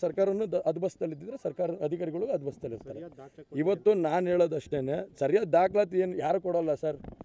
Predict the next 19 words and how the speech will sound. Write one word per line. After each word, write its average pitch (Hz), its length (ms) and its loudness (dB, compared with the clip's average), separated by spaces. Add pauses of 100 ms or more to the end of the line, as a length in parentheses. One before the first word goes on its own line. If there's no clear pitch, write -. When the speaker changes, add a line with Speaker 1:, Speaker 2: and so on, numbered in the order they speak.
(260)
Speaker 1:
ಈಗ 165 80 4 (260)
ಈಸ್ಕೊಂಡವರು 202 520 2
ಕೊಡಲ್ಲ, 196 320 4
ಕೊಟ್ಟವರು 175 380 2
ಕೊಡಲ್ಲ, 139 260 0 (560)
ಆಯ್ತಲ್ಲ? 170 340 2 (540)
But 180 120 4 (440)
ಬೆಂಕಿ 202 360 2
ಆಡಬೇಕು, 180 380 0 (100)
ಬೆಂಕಿ 190 280 -2
ಇದೆ 196 100 4
ಅನ್ನೋದು 185 200 -2
ಹೆಂಗೆ 175 140 -2
ಗೊತ್ತಾಗುತ್ತೆ 165 340 0
ಹೇಳಿ? 160 160 2
ಹೊಗೆ 165 200 2
ಇದ್ದರೆ 180 260 -2
ಸಾಕಲ್ಲ, 151 300 -2 (140)
ಬೆಂಕಿ 151 200 -4